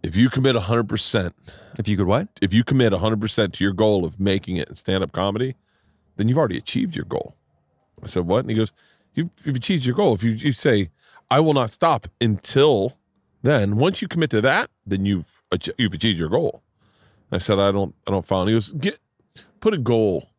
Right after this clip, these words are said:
Speaker 1: a s-, very simple goal. Give me a goal you'd like to achieve today." I go, "I'd like to get high, Hutch." And he goes, "Do you promise not to stop or quit until you get high?" And I said, "I, I promise. I will make sure I get high today." He goes, "Then you've achieved that goal."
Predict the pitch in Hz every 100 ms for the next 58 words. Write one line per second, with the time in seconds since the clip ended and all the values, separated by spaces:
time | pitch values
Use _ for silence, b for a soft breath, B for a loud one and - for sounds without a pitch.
0 | _ _ _ 120 - - 160 160 - 135
1 | 120 107 98 92 82 - _ _ - 147
2 | 143 117 117 110 98 95 90 95 - 90
3 | - 85 87 92 92 95 - 67 67 65
4 | 71 55 - - _ b b b 90 90
5 | 90 80 - _ B B - 101 113 139
6 | 120 78 - - - - _ B B B
7 | - 95 98 - 104 101 90 _ _ -
8 | - - 123 139 - - 110 113 - 127
9 | 92 - 95 87 - - 120 110 95 101
10 | 87 87 87 - 80 - - - 90 80
11 | 87 78 80 - - - 98 92 - -
12 | - 82 78 82 82 92 82 - 92 85
13 | 76 85 82 67 52 - b b b -
14 | 101 107 107 98 90 117 104 95 - 277
15 | 175